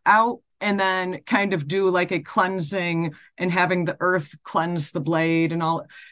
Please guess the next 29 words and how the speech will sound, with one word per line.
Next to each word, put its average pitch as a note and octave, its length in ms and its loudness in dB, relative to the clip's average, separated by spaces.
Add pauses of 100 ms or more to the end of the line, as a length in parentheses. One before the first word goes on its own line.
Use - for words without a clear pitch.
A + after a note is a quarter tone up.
(180)
I B3+ 120 10
don't A3 160 4
know. E3 280 4
I G#3 100 6
kind B3 300 2
of F3 120 -6
look G3 220 -2
at F#3+ 160 2 (140)
the, E3+ 180 0
both E3 320 2
of F3+ 100 -2
them E3 220 6
as, D#3+ 260 0 (300)
it A3+ 160 6
might A#3 180 8
not A#3+ 160 6
be G#3 120 2
relevant F3 540 2
to F3 100 -6
the E3 80 0
holiday D#3+ 520 2
itself, D3+ 640 0 (360)
but F#3 160 4
because G3 400 0
they F#3+ 200 0
are D#3+ 380 6
such - 720 -2 (340)
high D#3 380 6
holidays, F3+ 920 0